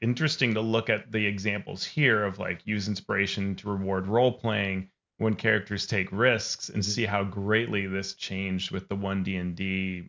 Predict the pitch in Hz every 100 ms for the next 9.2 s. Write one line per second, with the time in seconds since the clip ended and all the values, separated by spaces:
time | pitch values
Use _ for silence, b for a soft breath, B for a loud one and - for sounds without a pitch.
0 | - 95 95 98 87 - 113 117 95 98
1 | 98 95 95 92 104 104 - 104 95 -
2 | _ _ _ _ _ 110 117 131 123 107
3 | - 107 98 - 104 98 95 95 - -
4 | 98 92 95 95 92 92 - 95 92 -
5 | 95 92 - - 92 87 - 110 110 135
6 | 160 151 110 104 113 117 120 - 90 107
7 | 131 - 120 110 117 104 107 98 95 95
8 | - 101 92 101 92 92 95 95 92 90
9 | 90